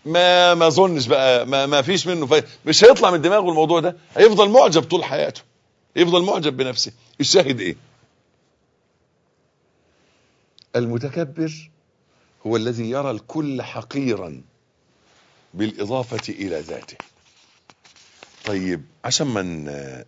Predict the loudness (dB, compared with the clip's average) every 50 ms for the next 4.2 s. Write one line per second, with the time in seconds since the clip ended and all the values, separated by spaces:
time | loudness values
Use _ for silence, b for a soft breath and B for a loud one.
0 | _ _ _ _ _ _ _ -14 -14 -14 -14 -12 -10 -10 -10 -8 -8 -8 -8 -8
1 | -8 -8 -6 -4 -4 -6 -6 -6 -10 -10 -12 -12 -10 -10 -8 -8 -8 -8 -8 -10
2 | -14 _ _ _ _ _ _ _ _ _ _ _ _ _ _ _ _ _ _ _
3 | _ _ _ _ _ -10 -8 -8 -4 -4 -4 -4 -4 -6 -8 -8 -8 -10 -10 -10
4 | -10 -14 -14